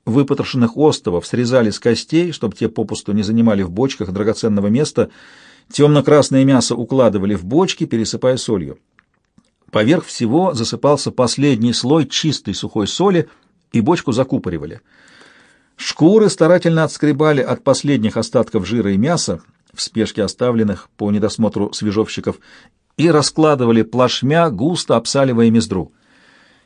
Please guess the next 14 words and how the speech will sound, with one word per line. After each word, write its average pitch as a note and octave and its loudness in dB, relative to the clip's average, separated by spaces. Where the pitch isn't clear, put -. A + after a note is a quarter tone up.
Через D3+ 4
сутки - -2
соль A2 0
стряхивали — F#3 0
а F#2+ -2
шкуры E3 2
скатывали, C#3+ -2
увязывали G#2+ 0
и - -8
большими G#2+ -2
связками A2+ -2
отвозили G2+ -4
на G2+ -2
жнец. F2+ -6